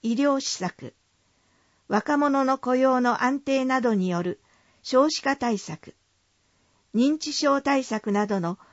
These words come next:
高齢者福祉施策、学力及び体力向上などの教育課題などについて論議しました。今定例会では、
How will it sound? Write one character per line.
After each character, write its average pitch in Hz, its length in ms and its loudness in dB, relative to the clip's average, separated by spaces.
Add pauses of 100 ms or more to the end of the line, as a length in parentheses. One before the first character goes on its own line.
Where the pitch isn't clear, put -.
(160)
高 285 260 6
齢 277 220 2
者 170 220 -4
福 - 280 -8
祉 277 260 -2
施 262 160 -6
策、 - 400 -8 (800)
学 233 320 0
力 233 440 0
及 254 260 4
び 196 220 -4
体 302 260 2
力 208 320 0
向 247 260 2
上 247 240 2
な 226 140 2
ど 196 140 -2
の 175 180 -6 (240)
教 277 260 6
育 285 260 -2
課 294 160 0
題 233 260 2
な 220 120 0
ど 220 140 0
に 180 160 -2
つ - 180 -4
い 180 80 0
て - 260 -10 (240)
論 233 280 2
議 160 100 -4
し - 160 -10
ま 156 140 -8
し - 160 -12
た。 - 160 -18 (1500)
今 294 280 2
定 262 260 2
例 262 220 4
会 190 240 -2
で 175 140 -2
は、 170 200 -6